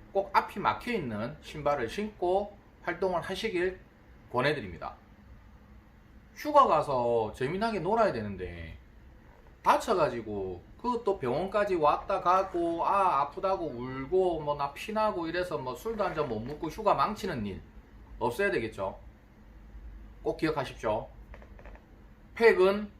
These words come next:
다 박아주세요. 박지 못할 상황이면 덮어주시든지 아니면 요 근처에다가 뭐 다른 물건 놓으셔도 됩니다. 뭐 아이스박스나 뭐, 뭐 가방이나 이런 거 놓고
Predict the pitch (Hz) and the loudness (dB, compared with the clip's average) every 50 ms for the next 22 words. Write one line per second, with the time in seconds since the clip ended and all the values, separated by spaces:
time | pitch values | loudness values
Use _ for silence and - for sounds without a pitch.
0 | - - - - - - - - - - - - - - - - - - - 120 | -20 -20 -20 -20 -20 -20 -20 -20 -20 -20 -20 -20 -20 -20 -20 -20 -14 -10 -6 0
1 | 127 160 196 196 185 151 120 110 123 117 104 101 101 113 131 139 - - - - | 4 6 6 6 4 2 0 -2 -2 -2 0 2 0 0 -2 -4 -8 -16 -20 -20
2 | - - - - - - 143 175 185 - - - 185 143 117 110 - - 180 190 | -20 -20 -20 -16 2 6 6 6 6 6 0 0 0 0 0 -2 0 2 2 2
3 | - 180 156 135 135 131 127 120 113 127 151 170 180 180 180 - - - - - | 4 4 2 4 2 2 0 0 0 2 2 2 2 0 -4 -12 -16 -20 -20 -2
4 | - - 180 180 - - 190 - 123 113 135 131 120 107 98 87 95 101 101 117 | 4 6 6 6 6 4 4 4 2 -4 -4 -4 -4 -4 -4 -4 -6 -4 -4 -4
5 | 147 - - - - - - - 107 143 185 214 214 208 185 147 165 208 233 - | -6 -8 -14 -20 -20 -12 -6 -4 -2 -2 0 0 0 0 4 6 6 6 6 4
6 | - 131 123 123 - 208 214 220 190 139 - 123 131 135 113 - - - - - | 0 -6 -4 -2 0 0 2 2 2 0 2 2 2 2 0 -2 -4 -10 -20 -20
7 | - - - - - - - - - 165 156 175 208 226 240 233 240 233 226 240 | -20 -20 -20 -12 -8 -8 -6 -2 0 2 2 2 2 0 0 0 0 2 2 2
8 | 247 226 - 180 151 120 101 92 110 139 127 113 98 90 90 87 87 - - 92 | 2 0 0 -2 -4 -4 -6 -6 -4 -2 0 0 0 -2 -4 -6 -8 -6 -6 -6
9 | 98 110 107 - 135 - - 131 131 131 - 135 123 117 113 113 107 104 104 107 | -4 -4 -6 -6 -6 -2 0 0 0 0 -4 -4 0 2 4 4 4 2 0 0
10 | 107 104 104 104 101 98 104 101 101 98 - 123 147 160 151 143 131 123 117 113 | 0 0 0 0 -2 -2 -2 -2 -2 0 4 4 4 6 6 4 2 2 -2 -4
11 | 120 123 117 113 143 156 - - 131 117 - | -4 -4 -4 -4 -4 -4 -2 -2 -2 -2 -4